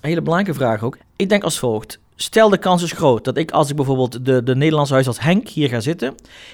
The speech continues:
en ik weet bijna zeker dat, dat als ik zo ga doen, eh, dat sowieso de werkrelatie heel slecht op gang komt,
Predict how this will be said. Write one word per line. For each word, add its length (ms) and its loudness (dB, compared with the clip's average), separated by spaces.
en 120 -4
ik 100 -4
weet 200 0
bijna 280 4
zeker 440 0
dat, 260 -2
dat 220 -2
als 120 -6
ik 100 -10
zo 220 -2
ga 120 -2
doen, 440 -2
eh, 220 2
dat 220 -2
sowieso 420 0
de 120 -2
werkrelatie 640 2
heel 260 4
slecht 260 -2
op 120 -12
gang 180 -2
komt, 320 -2